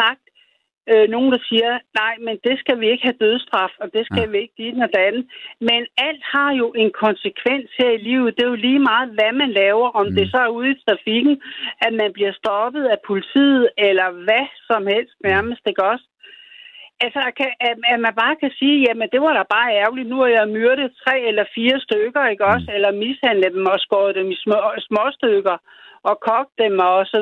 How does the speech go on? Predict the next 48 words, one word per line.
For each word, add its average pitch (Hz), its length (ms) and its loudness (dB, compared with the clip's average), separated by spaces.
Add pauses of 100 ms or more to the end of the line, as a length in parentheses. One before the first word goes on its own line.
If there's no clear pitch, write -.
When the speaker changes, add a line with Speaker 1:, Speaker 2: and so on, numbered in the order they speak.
Speaker 1:
videre," 247 400 2
ikke 202 220 -2
også? 254 180 -4
I - 100 -8
den 254 180 -6
stil 254 380 0
der. 240 140 2 (880)
Øh, 208 300 0 (180)
altså, - 140 -6 (180)
ved 240 180 2
du 269 120 0
hvad, 233 160 2 (160)
du... 208 260 0
Øh, 202 380 2 (160)
at 226 40 -4 (140)
mennesker, 285 400 -4
der - 160 -6
har 269 240 2
den 254 120 -6
holdning 240 500 0
der, 233 200 2
ikke 202 180 -4 (100)
også? 247 120 -4 (120)
Speaker 2:
Mm. 92 180 -2 (140)
Speaker 1:
Det 277 160 -4
går 262 100 2
jeg 226 300 2
altså 202 240 -4
ikke 214 200 -8
ind 226 100 -10 (100)
for. 208 120 2 (600)
Det 226 80 -4
gør 247 180 0
jeg 277 100 -4
ikke. 262 120 -8
Jeg 262 120 -2
synes, 311 340 -2
at 208 80 -6
Speaker 2:
Det - 60 -12
Speaker 1:
de 214 60 -2
Speaker 2:
kan 226 80 -4
Speaker 1:
skal 254 100 -6
Speaker 2:
jeg 202 160 -2
høre. 202 100 2
Speaker 1:
aflives 240 480 -6
her 262 180 2
nu, 254 280 4
du. 208 200 0